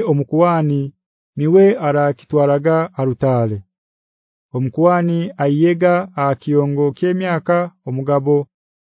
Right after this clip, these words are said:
gw'okwijukiraho ekiyongo ogw'okukozesa ali arutale. Ekiyongo kyokesiibwe omuliro, akatachu kakyo kanshemerera inye omukama. Ekiyongo ky'emyaka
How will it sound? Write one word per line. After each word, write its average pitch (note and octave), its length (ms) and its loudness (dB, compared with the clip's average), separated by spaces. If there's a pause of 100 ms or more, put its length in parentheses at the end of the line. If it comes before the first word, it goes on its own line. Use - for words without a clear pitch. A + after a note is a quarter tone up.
(120)
gw'okwijukiraho D3+ 840 0 (140)
ekiyongo C#3 680 -2 (600)
ogw'okukozesa E3 1000 0 (840)
ali C3 300 0 (100)
arutale. B2+ 680 0 (720)
Ekiyongo D#3+ 640 2
kyokesiibwe C#3 840 0 (180)
omuliro, C#3 460 0 (600)
akatachu B2+ 580 0
kakyo C#3 460 0
kanshemerera C#3 800 0
inye C3+ 360 4 (340)
omukama. A2 460 2 (1400)
Ekiyongo D#3+ 640 2
ky'emyaka F#3 680 0